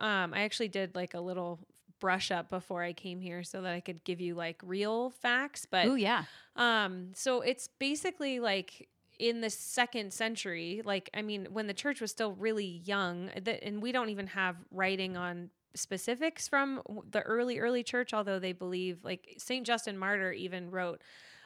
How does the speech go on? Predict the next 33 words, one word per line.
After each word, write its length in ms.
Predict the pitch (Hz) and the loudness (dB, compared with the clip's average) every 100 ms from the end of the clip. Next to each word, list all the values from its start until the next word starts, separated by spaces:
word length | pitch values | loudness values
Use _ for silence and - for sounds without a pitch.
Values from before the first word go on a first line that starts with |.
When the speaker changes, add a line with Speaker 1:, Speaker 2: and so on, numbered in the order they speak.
| - | -4
Speaker 1:
about 340 | 196 185 120 | 2 4 2
some 140 | - 190 | -2 -4
of 160 | 180 | -4
this 240 | 175 170 - | -6 -6 -10
w-, 220 | - - | -12 -8
in 100 | 185 | -4
his 240 | 208 302 | -2 0
writings, 420 | 196 156 160 180 180 | 2 2 0 -4 -8
and 100 | 180 | -6
he 160 | 202 | -2
obviously 560 | 180 180 175 - 170 165 - | -2 -2 -6 -6 -8 -8 -6
wrote 300 | 175 165 - _ - | -6 -6 -10 _ -18
right 340 | 185 185 165 | -6 -4 -4
after 380 | 185 170 202 170 | -8 -8 -10 -10
Jesus 400 | - 190 185 180 | -8 -6 -6 -6
died. 340 | - 151 - 190 | 0 0 0 -2
So 320 | 233 214 185 - - - - _ _ | 2 2 2 -4 -20 -20 -20 _ _
there 420 | 240 254 247 220 - | 6 8 6 4 0
were 180 | 233 226 | 2 2
these 260 | 226 190 | 2 -4
women 520 | 190 254 254 185 185 | -2 0 2 0 -2
who 140 | 202 208 | -2 0
basically 460 | 202 202 202 208 | 0 -2 -4 -4
wanted 380 | 196 196 196 202 | -2 0 0 0
to 100 | 202 | -4
give, 380 | 180 190 190 175 - - - | -2 0 0 -2 -10 -20 -4
like, 220 | 202 190 175 - | -2 -2 -10 0
give 380 | 214 226 208 | 2 2 0
their 600 | 190 196 190 185 185 180 - _ _ | 0 2 4 2 0 -4 -12 _ _
life 500 | - 185 196 190 - - | -8 2 2 2 -4 -10
to 100 | 190 | -10
Christ, 800 | - 190 170 180 - - - - _ | 0 2 2 0 -6 -8 -12 -14 _
um, 80 | - | 0